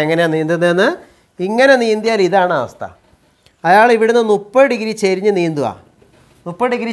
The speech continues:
ചെരിഞ്ഞ് നീന്തുമ്പോൾ എന്താ സംഭവിക്കുക? അയാൾ മേലോട്ട് പോവോ? ഇല്ല. അയാൾ താഴോട്ട് പോവാതെ, അല്ലെ, വെള്ളത്തിൻ്റെ വെലോസിറ്റി അയാൾ ക്യാൻസൽ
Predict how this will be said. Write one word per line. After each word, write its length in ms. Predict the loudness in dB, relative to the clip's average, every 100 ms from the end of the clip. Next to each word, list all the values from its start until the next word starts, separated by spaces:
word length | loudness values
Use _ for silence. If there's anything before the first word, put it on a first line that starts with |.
| -4
ചെരിഞ്ഞ് 240 | -2 -2 0
നീന്തുമ്പോൾ 320 | 0 0 0
എന്താ 120 | 0 0
സംഭവിക്കുക? 520 | 0 0 0 0 0 0 -2 -8 _ 0
അയാൾ 140 | 4 4 4
മേലോട്ട് 380 | 2 2 2 0 2
പോവോ? 280 | 2 2 -2 -6 _ _ _ _ -12
ഇല്ല. 140 | -4 -4 -4 -10 _ _ -4 2
അയാൾ 360 | 4 4 4 4 0 -6 -4
താഴോട്ട് 600 | -2 0 0 0 0 -2 -4
പോവാതെ, 600 | -2 0 2 4 4 2 -2
അല്ലെ, 140 | -6 -6
വെള്ളത്തിൻ്റെ 680 | -6 -4 -2 -2 -4 -4 -2 0 0
വെലോസിറ്റി 500 | 0 0 -2 -6 -4
അയാൾ 120 | -2 -2
ക്യാൻസൽ 460 | -2 -2 -2 -4